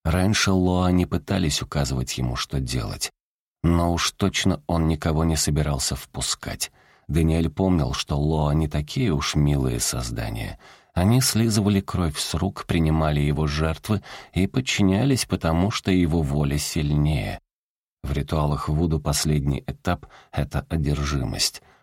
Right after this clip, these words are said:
Жрец впускал в своё тело Лоа, и тот мог ответить на вопросы или что-то дать. Даниэль не делал ничего подобного, потому что прекрасно понимал,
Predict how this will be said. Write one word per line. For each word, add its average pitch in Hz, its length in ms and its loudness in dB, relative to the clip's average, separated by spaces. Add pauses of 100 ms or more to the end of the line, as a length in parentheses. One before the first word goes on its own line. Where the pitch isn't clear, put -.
Жрец 80 500 0
впускал 80 580 -2
в - 120 -8
своё 76 320 0
тело 73 380 -2
Лоа, 73 500 -2 (280)
и 82 120 0
тот 113 280 -2
мог 92 280 2
ответить 85 480 -2
на 78 80 0
вопросы 78 640 -2
или 67 280 -4
что-то - 440 -6
дать. 73 420 -4 (420)
Даниэль 92 420 4
не 104 160 4
делал 101 340 2
ничего 101 420 2
подобного, 85 640 0
потому 67 340 -2
что 78 200 -4
прекрасно 73 600 -4
понимал, 71 540 0